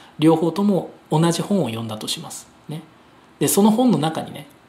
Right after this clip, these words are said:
もう誰がどう見ても間違いがあったとするじゃないですか。例えば漢字間違いとかね。あの、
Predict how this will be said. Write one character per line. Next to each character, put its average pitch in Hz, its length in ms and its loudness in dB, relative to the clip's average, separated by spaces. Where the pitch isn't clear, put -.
も 139 140 -4
う - 40 -10
誰 247 260 0
が 190 120 2
ど 240 180 2
う 220 60 2
見 160 120 0
て 202 120 -6
も 139 120 -2
間 117 140 -6
違 214 280 -6
い - 20 -4
が - 160 -4
あ 139 40 -2
っ - 80 -8
た - 100 -8
と 127 100 -12
す - 180 -4
る 156 60 -2
じ 156 80 -6
ゃ - 40 -10
な - 60 -16
い - 20 -18
で - 60 -16
す - 80 -10
か。 - 80 -18
例 151 80 -2
え - 20 -4
ば 123 80 -6
漢 147 280 -2
字 135 120 -4
間 135 120 -4
違 127 280 -10
い - 40 -16
と - 100 -16
か 127 100 -16
ね。 131 140 -18
あ 123 80 -4
の、 110 180 -8